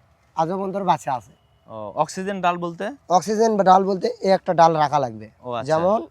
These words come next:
Speaker 1: এই গাছ কাটিং করা হবে না।
Speaker 2: হ্যাঁ, হ্যাঁ, হ্যাঁ।
Speaker 1: এই ডালটা রাখে
Speaker 2: হ্যাঁ।
Speaker 1: এর উপরে কাটিং দিতে হবে। আর কাটিং দিলে ইনস্টিটপ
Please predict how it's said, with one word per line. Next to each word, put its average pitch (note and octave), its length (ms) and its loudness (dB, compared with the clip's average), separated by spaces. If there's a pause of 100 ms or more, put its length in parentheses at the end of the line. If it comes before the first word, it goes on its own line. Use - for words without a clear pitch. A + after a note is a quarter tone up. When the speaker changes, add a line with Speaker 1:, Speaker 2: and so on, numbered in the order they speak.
Speaker 1:
এই D3+ 140 -4
গাছ D3 300 0
কাটিং D#3 300 0
করা C3 160 -4
হবে G#2+ 180 -10
না। G#2 80 -20 (160)
Speaker 2:
হ্যাঁ, G#2+ 200 -14
হ্যাঁ, F#2+ 160 -18
হ্যাঁ। F#2 160 -20 (380)
Speaker 1:
এই C#3+ 160 -6
ডালটা D3+ 320 0
রাখে D#3+ 360 -2 (100)
Speaker 2:
হ্যাঁ। A#2+ 360 -6
Speaker 1:
এর D#3 80 0
উপরে F3+ 440 0 (180)
কাটিং F#3 260 0
দিতে D3 140 -10
হবে। B2 220 -8 (680)
আর C#3 240 -2
কাটিং F#3+ 320 2
দিলে A3 220 0
ইনস্টিটপ F#3+ 580 0